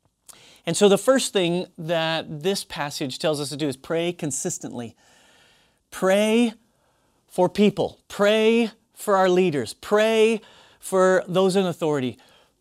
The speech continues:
We are people of prayer. We pray, and we're the ones who have the responsibility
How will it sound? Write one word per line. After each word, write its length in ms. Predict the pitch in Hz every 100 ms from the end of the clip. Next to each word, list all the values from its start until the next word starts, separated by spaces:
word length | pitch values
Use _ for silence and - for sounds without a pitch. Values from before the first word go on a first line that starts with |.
| _ _ -
We 300 | 147 214 240
are 140 | 226
people 440 | - 220 202 208
of 140 | 165 -
prayer. 240 | 170 139
We 260 | 139 202 233
pray, 760 | - - 220 202 165 151 170 - _ _ _ _
and 180 | - 156
we're 240 | 170 214 226
the 80 |
ones 320 | 220 190 180 -
who 100 | 175
have 480 | 180 180 180 170 - _ _ _ -
the 140 | 151
responsibility 1300 | 147 143 - - 156 175 - 160 156 151 135 117